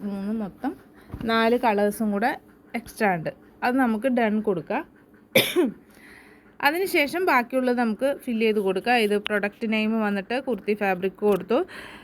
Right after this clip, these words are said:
സ്റ്റൈൽ കോഡിൻ്റെ ആവശ്യമില്ല. നമുക്ക് ഇത്, ഉം, കളർ ഉള്ള ആ സെയിം പ്രൊഡക്റ്റ് നമുക്ക് കൊടുക്കാം. അപ്പോൾ ഗ്രീൻ ആണ്, അതിൽ ഗ്രീൻ നമ്മൾ സെലക്ട് ചെയ്തു,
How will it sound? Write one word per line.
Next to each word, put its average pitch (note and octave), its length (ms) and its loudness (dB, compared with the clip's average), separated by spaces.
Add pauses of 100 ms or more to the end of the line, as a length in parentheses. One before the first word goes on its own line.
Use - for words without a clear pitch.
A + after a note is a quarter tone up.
(320)
സ്റ്റൈൽ C#4 280 4 (100)
കോഡിൻ്റെ C#4+ 380 2
ആവശ്യമില്ല. A3+ 440 -2 (180)
നമുക്ക് G#3+ 320 -4 (500)
ഇത്, A#3+ 140 4 (400)
ഉം, A3 380 0 (960)
കളർ A#3+ 260 4 (720)
ഉള്ള A#3 140 2 (200)
ആ - 20 2 (140)
സെയിം C4 200 2 (120)
പ്രൊഡക്റ്റ് A3+ 420 -2
നമുക്ക് A3+ 260 0 (1040)
കൊടുക്കാം. B3 380 4 (120)
അപ്പോൾ A#3 240 -2 (260)
ഗ്രീൻ A3+ 300 0 (100)
ആണ്, G#3 160 0 (340)
അതിൽ A3+ 160 0 (300)
ഗ്രീൻ A3 320 -2
നമ്മൾ G#3 180 0 (120)
സെലക്ട് F#3 320 -2
ചെയ്തു, G3 200 2